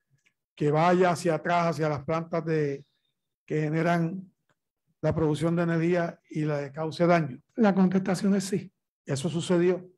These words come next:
Speaker 2: En el caso de Aguirre, que le estoy mencionando, no. Fue, eh, tuvimos una limitación inicial, colocamos en servicio la bomba de alimentación motorizada.
Speaker 1: ¿Y en el
Speaker 2: Porque
Speaker 1: caso de San Juan?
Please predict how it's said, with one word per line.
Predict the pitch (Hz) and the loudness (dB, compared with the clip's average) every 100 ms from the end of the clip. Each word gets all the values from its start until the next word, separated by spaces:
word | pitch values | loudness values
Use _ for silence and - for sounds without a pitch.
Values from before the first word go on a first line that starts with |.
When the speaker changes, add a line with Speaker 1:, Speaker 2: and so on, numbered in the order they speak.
| _ _ _ _ _ _ _ _ _ _ _ _ _ _ _ | _ _ _ _ _ _ _ _ _ _ _ _ _ _ _
Speaker 2:
En | 233 196 | 0 2
el | 190 185 | 2 0
caso | - 196 208 262 247 | 0 0 2 2 2
de | 202 | 2
Aguirre, | 208 175 240 254 214 202 | 2 2 2 2 0 0
que | 202 | 0
le | 185 | -2
estoy | 185 202 | -2 -2
mencionando, | 208 214 233 214 226 226 196 | -2 -4 -2 -2 -2 -2 -2
no. | 170 170 170 _ _ _ _ | -2 -2 -6 _ _ _ _
Fue, | _ - 202 185 190 202 220 | _ -6 -2 0 0 0 -4
eh, | 214 196 190 190 | -2 -2 0 -2
tuvimos | 190 196 190 214 | -2 0 0 0
una | 214 214 | -2 -2
limitación | 214 220 226 214 226 226 | -2 -2 -4 -6 -2 -2
inicial, | 226 226 247 226 220 _ - _ _ _ | -2 -2 -2 -2 -4 _ -20 _ _ _
colocamos | 208 190 185 185 208 | -2 -2 -2 -2 0
en | 214 | 0
servicio | 214 190 220 220 220 | -2 -2 -2 0 0
la | 196 | 2
bomba | 190 190 208 | 2 2 2
de | 214 | 0
alimentación | 214 208 208 214 208 214 | -2 -4 -4 -6 -2 -2
motorizada. | 214 220 214 214 208 233 214 202 _ _ - | 0 -2 -2 -2 -2 -2 -2 -4 _ _ -14
Speaker 1:
¿Y | 170 | -6
en | 165 | -6
el | 156 | -4
Speaker 2:
Porque | 196 | 0
Speaker 1:
caso | 214 170 | 0 2
de | 175 | 0
San | 170 165 | 0 -2
Juan? | 170 190 | -2 -6